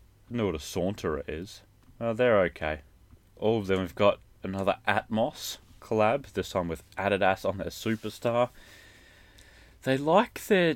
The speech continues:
their fur, don't they? Is that on, like, a sheep's wool? It looks like it. I don't understand. No word on prices yet,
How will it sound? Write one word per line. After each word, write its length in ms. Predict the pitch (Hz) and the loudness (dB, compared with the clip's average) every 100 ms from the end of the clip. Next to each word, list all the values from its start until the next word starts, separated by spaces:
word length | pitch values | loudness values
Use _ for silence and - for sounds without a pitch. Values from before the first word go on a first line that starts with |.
| - | -2
their 160 | 143 127 | -4 -4
fur, 340 | - 151 156 | -2 0 2
don't 240 | 117 156 139 | 0 -2 -2
they? 240 | 90 80 110 | -2 -2 -2
Is 80 | |
that 160 | 165 202 | 2 4
on, 300 | 196 151 117 - | 2 -2 -6 -2
like, 240 | 113 107 - - - - - - | 2 2 2 -18 -20 -20 -20 -6
a 80 | 98 | -6
sheep's 460 | - 120 127 - 107 | -2 0 0 -4 -2
wool? 260 | 123 180 - | -2 -2 -8
It 120 | 107 | -8
looks 260 | 110 143 - | -6 -4 -2
like 260 | 87 78 - | -2 -2 -8
it. 140 | - - - - | -10 -12 -20 -12
I 80 | - | -6
don't 200 | 127 180 | -2 -2
understand. 960 | 185 175 160 - 110 107 107 98 95 - - - - - - - - | -2 -6 -8 -4 -2 0 -2 -4 -6 -14 -20 -20 -20 -20 -20 -20 -6
No 240 | 107 113 | 0 0
word 200 | 107 104 | 2 2
on 120 | 95 80 | 2 0
prices 520 | - 90 - 90 - | 2 2 0 -14 -4
yet, 200 | 85 | -2